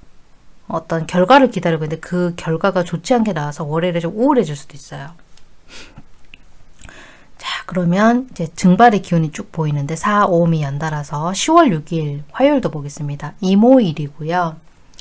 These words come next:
천간에는 상관의 글자가 들어왔고 지지로는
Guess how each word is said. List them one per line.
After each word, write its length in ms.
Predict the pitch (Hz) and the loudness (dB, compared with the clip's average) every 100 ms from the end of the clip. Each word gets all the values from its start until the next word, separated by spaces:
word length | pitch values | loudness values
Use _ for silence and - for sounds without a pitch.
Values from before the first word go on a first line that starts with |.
| - - - - | -20 -20 -20 -14
천간에는 920 | - 277 294 285 262 240 269 277 285 285 | 2 4 6 6 6 4 4 6 6 2
상관의 960 | 285 330 339 339 294 175 156 156 156 - | 2 0 2 2 2 0 -2 -6 -8 -10
글자가 360 | 165 165 160 | -10 -8 -10
들어왔고 880 | 156 151 143 - - 156 180 240 285 - - - - - - - - - - - - - - - - | -10 -12 -12 -14 -14 -8 -2 0 -2 -6 -20 -20 -20 -20 -20 -20 -20 -20 -20 -20 -20 -20 -20 -20 -16
지지로는 760 | - 190 214 170 180 254 302 | -10 -4 -2 -2 2 2 0